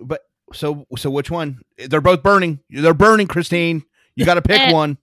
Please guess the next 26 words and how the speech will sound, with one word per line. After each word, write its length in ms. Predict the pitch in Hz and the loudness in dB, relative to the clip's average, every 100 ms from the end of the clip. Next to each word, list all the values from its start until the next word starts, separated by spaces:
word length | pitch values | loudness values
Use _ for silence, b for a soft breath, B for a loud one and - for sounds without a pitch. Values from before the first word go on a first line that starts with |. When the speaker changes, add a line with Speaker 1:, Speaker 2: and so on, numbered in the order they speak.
| _ - | _ -6
Speaker 2:
my 160 | 254 233 | -4 -4
purse. 480 | 233 214 208 - - B B _ _ - | -6 -10 -10 -12 -18 B B _ _ -10
Speaker 1:
Okay. 360 | 113 104 73 _ _ b b b b | -8 -8 -14 _ _ b b b b
You 120 | - 175 | -12 -6
know 80 | |
what? 240 | 180 156 - 226 B | -4 -4 -6 -18 B
That's 180 | 165 175 | -8 -8
a 40 | |
practical 480 | 147 151 143 - 147 | -8 -8 -8 -10 -10
answer. 380 | 156 160 104 87 _ | -8 -8 -8 -10 _
Coming 260 | - 143 147 | -6 -6 -4
from 140 | 143 | -6
a 60 | 131 | -8
girl 460 | 117 143 135 131 b b | -6 -4 -4 -6 b b
who 180 | - 135 | -6 -4
just 240 | 131 151 120 | -2 -4 -4
bought 200 | 135 127 | -6 -6
a 80 | 101 - | -10 -10
damn 400 | 147 135 127 123 | -8 -8 -6 -4
Mini 220 | 131 180 139 | -4 -6 -4
Cooper 340 | 139 123 120 | -4 -4 -4
that 140 | 113 | -6
she 100 | 107 | -8
couldn't 240 | 113 131 120 | -8 -8 -6
even 220 | 113 107 | -6 -6
drive, 400 | 95 101 101 123 | -6 -6 -4 -8